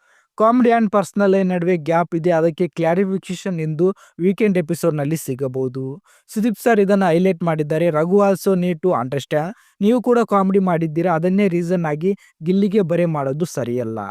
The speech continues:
ರಘು, ಗಿಲ್ಲಿ, ರಕ್ಷಿತಾ ಈ ಟ್ರೂ ಕ್ರೌಡ್ ಫೇವರೇಟ್. ಆದ್ರೆ ಸ್ಮಾಲ್ ಮಿಸ್‌ಅಂಡರ್‌ಸ್ಟ್ಯಾಂಡಿಂಗ್ ಫ್ರೆಂಡ್‌ಶಿಪ್‌ಗೆ ಕ್ರ್ಯಾಕ್ ಕೊಡ್ತಿದೆ. ಆದರೂ ಫ್ರೆಂಡ್‌ಶಿಪ್ ಬೇಕಾಗಿಲ್ಲ, ಮುಂದೆ ಸೆಟಲ್ ಆಗೋದು ಕನ್ಫರ್ಮ್.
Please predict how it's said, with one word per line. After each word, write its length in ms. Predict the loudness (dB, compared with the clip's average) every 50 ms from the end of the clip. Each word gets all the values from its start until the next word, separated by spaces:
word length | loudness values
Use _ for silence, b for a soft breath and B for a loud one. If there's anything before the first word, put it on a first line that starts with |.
| -14 -18 _ b b b b _ _ -4
ರಘು, 340 | -2 0 2 2 4 2
ಗಿಲ್ಲಿ, 420 | 2 2 2 2 2 2 2 2 2
ರಕ್ಷಿತಾ 480 | 2 0 -2 -4 -10 -8 -6 -4 -4 -4 -6 b b b b b b
ಈ 120 | 0 0
ಟ್ರೂ 360 | 0 0 0 0 2 2 0 2
ಕ್ರೌಡ್ 200 | 2 0 0 0
ಫೇವರೇಟ್. 480 | 0 0 0 2 2 2 0 -2 -2
ಆದ್ರೆ 280 | -2 0 0 0 0 -2
ಸ್ಮಾಲ್ 380 | -2 -2 0 0 2 2 4
ಮಿಸ್‌ಅಂಡರ್‌ಸ್ಟ್ಯಾಂಡಿಂಗ್ 800 | 2 2 0 0 -2 0 0 0 0 0 -2 -2 0 -2 -2 -4 -2 _
ಫ್ರೆಂಡ್‌ಶಿಪ್‌ಗೆ 520 | -2 0 0 0 0 -2 0 0 -2 -2
ಕ್ರ್ಯಾಕ್ 340 | -2 -2 -2 -2 -2 -4 -4
ಕೊಡ್ತಿದೆ. 580 | -8 -10 -8 -8 -8 -10 -10 -8 -6 -6 -6 -8 b b b b b
ಆದರೂ 380 | 0 2 2 2 2 2 2 0
ಫ್ರೆಂಡ್‌ಶಿಪ್ 440 | 0 0 0 0 0 0 -2 -6 -2
ಬೇಕಾಗಿಲ್ಲ, 540 | 0 0 0 0 0 -2 -2 0 0 0 0
ಮುಂದೆ 340 | 0 -2 -2 -2 0 -2
ಸೆಟಲ್ 400 | -2 -2 -4 -4 -2 -2 -2 0
ಆಗೋದು 360 | -2 -2 -4 -4 -4 -2 -4 -4
ಕನ್ಫರ್ಮ್. 640 | -4 -6 -6 -6 -8 -6 -6 -6 -4 -6 -8 -10